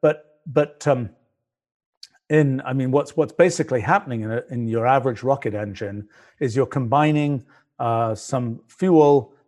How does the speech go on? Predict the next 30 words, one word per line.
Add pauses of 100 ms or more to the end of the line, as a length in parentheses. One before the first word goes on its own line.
(160)
together
with
some,
uh,
with,
with
something.
You're,
you're
essentially (120)
burning
something, (440)
like
you're
burning
the
hydrogen
in
the
oxygen, (340)
or
you're
burning
some
solid
fuel
in
something
like
oxygen.